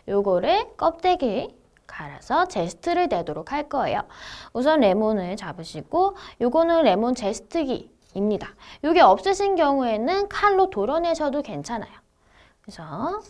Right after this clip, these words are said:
전체적으로 레몬의 노란 부분만 걷어내 주시는 건데요. 레몬의 노란 부분은 상큼한 맛을 내지만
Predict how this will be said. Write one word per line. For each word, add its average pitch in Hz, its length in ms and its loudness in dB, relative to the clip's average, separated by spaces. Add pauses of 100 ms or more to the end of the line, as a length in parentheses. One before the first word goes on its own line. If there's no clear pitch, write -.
(300)
전체적으로 294 1120 2
레몬의 202 500 2 (260)
노란 381 400 6
부분만 208 680 -2 (600)
걷어내 311 480 2
주시는 202 440 -4
건데요. 180 500 0 (500)
레몬의 370 420 6
노란 339 380 6
부분은 330 460 2
상큼한 381 560 0
맛을 196 340 0
내지만 233 640 0